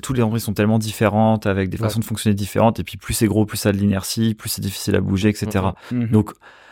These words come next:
Speaker 1: de notre expérience avec une douzaine de personnes, ça va être difficile de faire une conclusion en mode, euh, bon, bah voilà, le process, alors le process à suivre, euh, c'est tac, tac, tac, tu vois. Euh, je pense qu'il y a des trucs à prendre dans notre expérience si des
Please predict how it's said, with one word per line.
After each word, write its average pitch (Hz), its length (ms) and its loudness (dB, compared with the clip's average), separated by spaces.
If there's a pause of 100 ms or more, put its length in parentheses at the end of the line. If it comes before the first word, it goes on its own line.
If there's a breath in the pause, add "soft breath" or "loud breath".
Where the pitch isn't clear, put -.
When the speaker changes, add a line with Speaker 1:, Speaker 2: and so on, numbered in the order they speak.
(260 loud breath)
Speaker 1:
de 110 200 0
notre 123 220 2
expérience 127 420 2
avec 104 280 2
une 107 100 2
douzaine 110 240 2
de 107 80 2
personnes, 120 380 -2
ça 107 120 -4
va 95 80 0
être 95 80 0
difficile 98 400 -8
de 107 80 0
faire 98 160 -4
une 95 80 -2
conclusion 107 720 0
en 95 140 -2
mode, 98 220 2
euh, 87 100 2
bon, 98 180 -2
bah 95 120 4
voilà, 95 300 2
le 95 140 0
process, 104 400 -4
alors 90 160 0
le 113 120 2
process 123 360 0
à 110 60 0
suivre, 104 460 -2
euh, 92 40 -4
c'est - 200 -8
tac, - 200 -10
tac, - 200 -10
tac, - 180 -8
tu - 160 -18
vois. 90 180 -4 (800 loud breath)
Euh, 101 200 6
je 95 80 -4
pense 135 160 2
qu'il 117 80 4
y 107 40 8
a - 20 6
des - 40 2
trucs 127 180 -2
à 110 80 4
prendre 120 240 2
dans 107 60 4
notre 98 200 0
expérience 107 380 0
si 90 340 -4
des 90 140 -2